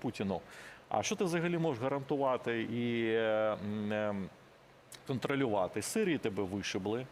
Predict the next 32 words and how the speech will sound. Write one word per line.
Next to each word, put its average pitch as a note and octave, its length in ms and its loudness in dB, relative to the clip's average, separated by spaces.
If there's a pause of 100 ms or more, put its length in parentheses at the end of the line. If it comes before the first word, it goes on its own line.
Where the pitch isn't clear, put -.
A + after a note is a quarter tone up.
да? A#2+ 260 2 (520)
А A2 420 4
твоя D#3 240 2
територія, D3+ 720 2
на B2+ 120 0
твоїй C#3+ 180 2
території C3 480 0
знаходяться A2 600 0
іноземні G#2 460 0
війська. F#2+ 540 0 (360)
Твоїх D3 280 2
генералів D3+ 560 2
тут C3 200 -2
вже A#2+ 320 2
в A#2 80 2
Москві A#2 420 0
просто A2+ 600 -2
мочать, B2 640 0
так? A#2 280 2 (100)
А A#2 220 4
що - 140 -2
ти - 100 -2
взагалі A#2+ 320 0
можеш G#2 260 0
гарантувати? A#2+ 540 0
Що - 140 0
ти C#3 100 -2
взагалі, B2 340 0 (240)
е, A2+ 120 2 (280)
як - 140 -2
ти C3+ 100 -2
говориш, C3+ 240 0